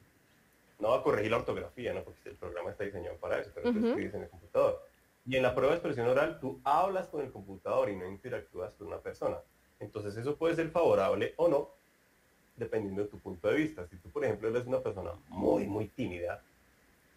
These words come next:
Speaker 1: pues de pronto hablar con un computador como que no te bloquea tanto, no es lo ideal, pero
Speaker 2: Ujú.
Speaker 1: ok. Pero también tiene una desventaja y es que en el dele, por ejemplo, si yo soy evaluador, por ejemplo,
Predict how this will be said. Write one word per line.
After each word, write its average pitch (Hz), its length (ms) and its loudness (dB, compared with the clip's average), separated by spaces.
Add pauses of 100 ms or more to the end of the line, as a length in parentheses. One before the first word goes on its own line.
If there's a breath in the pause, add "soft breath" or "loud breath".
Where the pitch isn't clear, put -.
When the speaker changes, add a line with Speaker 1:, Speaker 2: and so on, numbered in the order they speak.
(200)
Speaker 1:
pues 107 120 0
de - 80 0
pronto 90 260 0
hablar 104 160 4
con 113 100 0
un 110 60 -2
computador 107 440 -2
como 104 220 -4
que 90 60 -4
no 87 80 0
te - 100 -2
bloquea 90 360 0
tanto, - 360 0
no 98 140 -2
es - 40 -2
lo 110 100 4
ideal, 247 220 6
pero 220 180 2
Speaker 2:
Ujú. - 100 2
Speaker 1:
ok. - 160 -6 (720)
Pero 226 320 6
también 131 380 2
tiene 131 180 0
una 131 80 8
desventaja 110 560 0
y 113 100 -4
es 104 160 -2
que 104 320 -6 (100)
en 101 160 -2
el 123 200 -2
dele, 101 240 0
por 104 180 -4
ejemplo, 90 540 -6 (600)
si 117 560 -2 (220)
yo 101 120 0
soy 127 180 2
evaluador, 98 560 4
por 87 140 -8
ejemplo, 85 340 -8